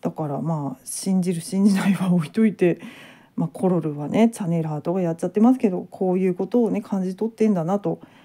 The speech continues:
あの、生ぬるく見てもらえば、もらえればと思います。はい。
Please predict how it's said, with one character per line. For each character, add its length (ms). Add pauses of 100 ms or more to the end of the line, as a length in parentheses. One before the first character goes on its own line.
(140)
あ 120
の、 560
生 240
ぬ 140
る 240
く 140
見 120
て 240
も 100
ら 140
え 80
ば、 160 (360)
も 80
ら 120
え 40
れ 100
ば 160 (160)
と 100
思 300
い 60
ま 220
す。 140
は 240
い。 100